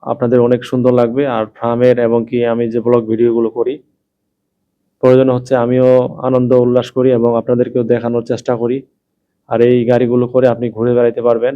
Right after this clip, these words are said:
টাকার বিনিময়ে। তো পার্কটা রাত্রে যে দৃশ্যগুলো আসলে মনে হয় দিনের চেয়ে রাত্রে অনেক সুন্দর দেখাচ্ছে। আমি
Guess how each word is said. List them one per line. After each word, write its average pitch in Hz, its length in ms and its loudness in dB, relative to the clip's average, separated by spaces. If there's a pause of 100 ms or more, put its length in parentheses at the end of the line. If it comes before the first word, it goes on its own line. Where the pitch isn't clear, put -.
(100)
টাকার 117 280 -2
বিনিময়ে। 117 400 -4 (1120)
তো 120 60 2 (240)
পার্কটা 127 360 2 (140)
রাত্রে 123 340 0
যে 131 80 4 (140)
দৃশ্যগুলো 127 540 0 (400)
আসলে 131 360 0
মনে 127 140 2
হয় 127 180 0
দিনের 131 220 2 (100)
চেয়ে 135 200 2 (920)
রাত্রে 120 300 0 (120)
অনেক 120 180 -2
সুন্দর 120 240 -2
দেখাচ্ছে। 117 300 -2 (640)
আমি 123 140 0